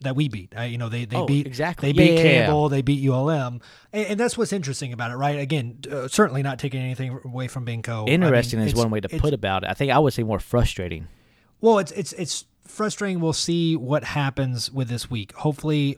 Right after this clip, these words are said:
Speaker 1: our, but, but that's the thing, right? Is, like, our nerves aren't gonna be eased. Like, our
Speaker 2: No,
Speaker 1: our
Speaker 2: no, like, like, no, like,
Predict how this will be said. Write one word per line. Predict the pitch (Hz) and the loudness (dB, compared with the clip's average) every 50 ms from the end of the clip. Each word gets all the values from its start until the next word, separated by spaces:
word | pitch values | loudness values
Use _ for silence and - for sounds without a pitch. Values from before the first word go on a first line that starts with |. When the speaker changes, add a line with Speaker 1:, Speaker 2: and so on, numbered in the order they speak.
| _ _ _ | _ _ _
Speaker 1:
our, | - 143 135 131 127 123 120 120 113 - _ _ _ _ _ _ _ _ _ _ _ _ _ _ _ _ _ - | -4 -2 0 0 0 0 -2 -4 -6 -8 _ _ _ _ _ _ _ _ _ _ _ _ _ _ _ _ _ 2
but, | 170 170 160 - 151 | 2 2 2 2 -2
but | 175 151 | 2 4
that's | 190 190 - | 4 4 4
the | - 160 | 2 -2
thing, | - 185 165 131 117 | 0 0 0 0 0
right? | 120 123 127 123 | 0 0 0 0
Is, | 127 123 - - | -2 -4 -4 -2
like, | 135 135 131 123 - | -2 0 0 0 0
our | 139 139 139 | 0 0 2
nerves | 131 131 143 151 160 160 156 151 135 120 - - | 2 2 4 6 6 6 6 4 2 -2 -6 -2
aren't | 147 143 143 139 123 131 | -2 0 0 0 -2 -4
gonna | 143 127 123 | -4 -4 -4
be | 113 123 117 113 120 | -4 -6 -6 -6 -6
eased. | 131 127 120 113 107 104 104 95 - - | -4 -4 -4 -4 -4 -6 -6 -8 -8 -8
Like, | 117 117 113 113 - | -4 -4 -4 -4 -4
our | 107 120 117 117 113 117 117 113 113 110 107 - _ _ _ _ - _ _ _ _ - | -4 -2 -2 0 0 0 0 -2 -2 -4 -4 -6 _ _ _ _ -20 _ _ _ _ -12
Speaker 2:
No, | 127 123 120 120 120 113 107 104 - - | -10 -8 -6 -4 -2 -2 -4 -4 -4 -2
Speaker 1:
our | - 143 156 147 143 147 - | 2 4 6 6 6 6 6
Speaker 2:
no, | 139 139 | 4 4
like, | |
like, | 139 - 151 156 | 2 0 -2 -2
no, | 165 170 - - | -6 -6 -6 -6
like, | 170 156 - | -10 -10 -10